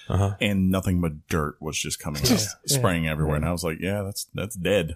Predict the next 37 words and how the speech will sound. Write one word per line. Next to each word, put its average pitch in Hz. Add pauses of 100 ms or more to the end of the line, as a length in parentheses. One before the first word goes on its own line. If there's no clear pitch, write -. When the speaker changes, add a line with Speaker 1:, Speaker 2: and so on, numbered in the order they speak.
Speaker 1:
Oh 90
my 87
goodness. 85 (120)
Speaker 2:
Yeah. 85
Speaker 1:
But 120
it's, -
it's, - (180)
I 143
don't 165
know. 90
I 95
was 107
actually 131
happy 107
that 92
it 78
rained. 101
And, 92
and 107
you, 113 (220)
and 117
you 123
Speaker 2:
I'm 139
Speaker 1:
need 170
to 147
Speaker 2:
only 101
happy 90
when 82
it 82
rains. 82
Speaker 1:
You, 120 (140)
<laughs> -
I 113
see 175
what 180
you 170
did. 151